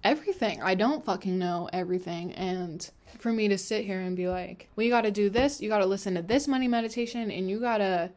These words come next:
do these affirmations and say this, this, and this," and, like, I'm not actively doing them myself a hundred percent all the time, then, like, I'm just being fake. So I just,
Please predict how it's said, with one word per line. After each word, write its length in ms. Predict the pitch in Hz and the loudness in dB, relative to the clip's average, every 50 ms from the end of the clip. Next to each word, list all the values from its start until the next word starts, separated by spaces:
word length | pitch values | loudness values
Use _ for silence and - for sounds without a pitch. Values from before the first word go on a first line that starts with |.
| - - | -10 -6
do 420 | 190 214 214 202 196 190 185 185 | -2 0 2 4 6 6 6 6
these 200 | 180 214 254 294 | 6 6 6 6
affirmations 560 | 302 277 277 277 269 247 247 247 240 240 214 202 | 6 6 4 2 0 0 0 0 -2 -2 -2 -2
and 100 | 185 180 | 0 0
say 140 | 196 185 | 2 2
this, 220 | 185 208 269 277 - | 2 2 2 0 0
this, 160 | 269 240 - | -2 -4 -2
and 80 | 233 240 | -2 -2
this," 160 | 240 233 - | -2 -2 -2
and, 180 | - 214 202 | -2 0 0
like, 260 | 202 190 180 175 - - _ - | 0 0 -2 -4 -8 -10 _ -2
I'm 120 | 190 190 | 0 2
not 240 | 185 190 196 - - - | 2 4 2 2 2 0
actively 400 | 196 202 202 208 214 196 202 196 | 0 -2 -2 -2 -2 0 0 0
doing 280 | 175 180 180 185 190 196 | 0 0 0 0 0 0
them 160 | 190 180 180 | 0 -2 -2
myself 800 | 170 147 170 - - - - 175 165 135 127 220 269 302 302 - | -4 -4 -6 -6 -6 -4 0 0 2 2 2 2 0 0 2 6
a 100 | - 240 | 6 6
hundred 260 | 240 226 220 214 202 | 8 6 4 2 2
percent 340 | 208 196 - 220 196 175 - | 2 2 2 2 2 0 2
all 200 | - 175 190 185 | 0 0 0 0
the 80 | 180 185 | -2 -2
time, 440 | 185 220 247 254 196 165 160 160 - | -2 0 0 0 0 0 -2 -4 -2
then, 240 | - 262 269 262 254 | 2 4 4 6 6
like, 260 | 247 233 214 196 196 - | 4 4 4 2 0 0
I'm 140 | - 220 233 | 0 2 2
just 160 | 269 262 - | 2 2 4
being 200 | 277 254 226 214 | 4 4 4 2
fake. 580 | - - - 165 320 277 - - - - - - - | 0 -2 -2 0 0 0 0 -2 -6 -12 -14 -8 -4
So 500 | - - 254 240 226 220 214 - - - - | 0 2 2 4 4 4 2 2 0 -2 0
I 100 | 226 247 | 0 2
just, 220 | 247 330 359 - | 2 2 2 0